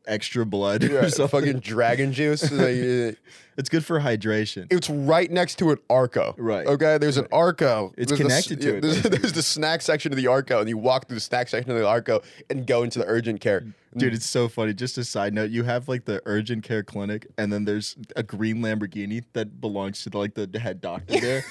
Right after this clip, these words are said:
Speaker 2: <laughs>
Speaker 1: and then just the, the ratchet ass Arco right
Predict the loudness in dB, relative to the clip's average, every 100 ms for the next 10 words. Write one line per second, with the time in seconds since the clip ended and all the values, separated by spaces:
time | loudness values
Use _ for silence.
0 | -12 -6 -2 0 2 0 0 -4 -4 -6
1 | -8 -18 -6 0 0 2 2 0 -2 -2
2 | -2 -2 -4 -6 -4 -4 0